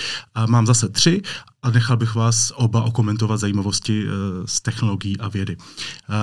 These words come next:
první je taková maličkost, takový legrační tip, který mám z webu Wired C Z, eh, na kterém působíte. Eh, jde o webovou stránku, kde je z jedniček a nul doslova sestavená vrba, je to taková bílá stránka, jedničky a nuly, z toho je vrba a dole je textové pole.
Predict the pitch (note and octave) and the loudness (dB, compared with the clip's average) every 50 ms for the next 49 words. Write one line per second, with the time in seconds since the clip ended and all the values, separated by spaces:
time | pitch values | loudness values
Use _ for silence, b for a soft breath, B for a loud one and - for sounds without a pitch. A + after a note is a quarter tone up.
0 | G#2+ G#2+ A2 A2 - C#3 C3+ D#3 E3 D3+ D3+ D3 - C#3 C#3 C3+ B2 A2 G#2 G#2+ | 0 -2 -4 -2 0 2 4 6 6 6 4 4 4 4 4 4 4 4 2 2
1 | A#2 - - - G#2+ A#2 A#2 - - A#2+ A#2 - A#2 A2 A2 G#2+ A2+ A#2 A2+ A2+ | -2 -2 -4 -4 -2 -2 -2 -2 -4 -6 -4 0 0 2 2 2 2 2 2 2
2 | - C#3 B2 A#2 A#2+ A#2 A2+ A#2 - A#2+ A#2 A#2 A#2 A2+ A#2 A#2 A2 A2+ A2+ G#2+ | 2 2 2 2 2 0 -2 -2 -2 0 2 4 6 6 6 6 4 4 2 2
3 | A2 A#2 A2+ A2+ A2+ A2 G#2+ G#2+ G#2 G#2 G#2 A#2+ A#2 A2+ - - - - - B2 | 4 4 4 4 2 0 -2 -2 0 0 0 -2 -2 -4 -10 -16 -14 -6 0 2
4 | A2+ A2 G2+ F#2+ G2 G#2 - - - G2 G2+ G2+ G2 - G2 G2+ - A2 A2 G#2+ | 2 2 2 0 -4 -8 -10 -12 -14 -10 -8 -8 -8 -6 -6 -6 -4 -2 -2 -2
5 | A2 - - - G#2+ - F#2 - - F#2+ G#2 B2 - B B B B B B B | -2 -2 -4 -4 -4 -4 -6 -6 -6 -4 -4 -4 -4 B B B B B B B
6 | B B G2 G#2 G#2 G2+ - - - A#2+ B2+ C3+ B2+ A#2 A2+ A2 A2+ A#2 A2+ C#3+ | B B -4 -4 -4 -6 -6 -4 -2 -2 0 0 2 0 0 0 2 2 4 4
7 | D3+ D3 - - - G#2+ F#2+ F#2 F2+ E2+ - - G2+ G2+ A2+ - - _ _ _ | 4 2 0 0 0 -2 -2 -2 -6 -8 -12 -14 -14 -14 -14 -16 -18 _ _ _
8 | _ _ _ _ _ _ _ _ _ - - - B B B B B B A#2+ A2 | _ _ _ _ _ _ _ _ _ -18 -14 -12 B B B B B B -6 -2
9 | A#2 A#2 A#2 A#2+ A#2+ B2 A#2+ A#2+ A2 A#2 G#2+ G2+ F#2+ F#2+ G2 A#2 A#2 A#2+ C#3+ D3+ | 2 4 4 4 4 4 2 2 0 -2 -2 -2 -2 0 4 4 4 6 6 4
10 | D3 - D#3+ D3+ - C3 A2+ G#2+ G2+ G#2 A#2+ A2+ G2+ - - - G#2 F#2 F#2+ F#2 | 4 4 0 0 0 2 2 2 4 2 2 2 0 -2 -2 -2 -2 -2 -4 -4
11 | G#2 G#2+ - A#2+ A#2 A2 B2 A2+ A#2+ B2 A#2 G2+ - A2+ G#2 - A#2 C3+ D#3+ - | -4 -2 -2 -2 0 2 2 4 4 4 2 2 -2 -4 -4 0 0 -2 -2 -2
12 | - - _ _ _ _ _ _ A2+ - - F#2+ F#2+ F#2+ D3 D#3+ D3+ C#3 C3 A#2+ | -8 -18 _ _ _ _ _ _ -12 -10 -8 -6 -2 2 4 4 6 4 2 0
13 | - B2+ A#2+ A#2 A#2 A#2 A2+ G#2+ G#2 G#2+ B2 A#2+ A#2+ A#2+ A#2 A2+ G#2+ G#2 G#2+ G2+ | 0 2 2 2 2 0 -2 -2 0 2 2 2 2 0 -2 -2 0 0 0 0
14 | G#2 G2 - - - G2 A2+ A2 A2 G#2 G2 A2+ B2 A#2 A2+ G#2+ A#2+ B2 B2+ B2+ | -2 -4 -4 -6 -4 -2 -2 -2 -2 -2 0 0 0 0 0 2 2 4 4 4
15 | A#2+ B2 G#2 - - - - G#2+ G2+ F#2+ F#2+ - - A2 G#2 G2 G2+ | 2 0 -4 -6 -6 -6 -6 -4 -4 -6 -6 -4 -2 -2 -2 -2 -4